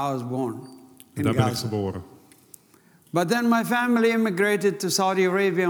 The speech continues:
Speaker 1: when I was two months old.
Speaker 2: En toen ik twee maanden was, emigreerden we naar de Saudi-Arabië.
Speaker 1: So I grew up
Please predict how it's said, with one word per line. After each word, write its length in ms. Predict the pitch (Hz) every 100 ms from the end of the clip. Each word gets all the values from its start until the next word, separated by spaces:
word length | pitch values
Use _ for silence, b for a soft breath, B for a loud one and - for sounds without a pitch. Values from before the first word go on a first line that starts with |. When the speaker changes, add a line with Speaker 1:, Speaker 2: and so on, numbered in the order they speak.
| 175
Speaker 1:
when 40 | 170
I 20 |
was 220 | 170 165
two 120 | - 175
months 340 | 175 165 -
old. 220 | 160 120 110 - B B B _
Speaker 2:
En 80 | 113
toen 80 | 127
ik 80 | 123
twee 180 | 165
maanden 300 | 170 156 151
was, 360 | 143 147 - - 139
emigreerden 440 | 131 123 143 135
we 60 | 131
naar 100 | 123
de 60 |
Saudi-Arabië. 760 | - 131 120 120 120 110 101 87 - -
Speaker 1:
So 180 | - 160 175
I 160 | 196 160
grew 220 | 180 196 214
up 100 | 233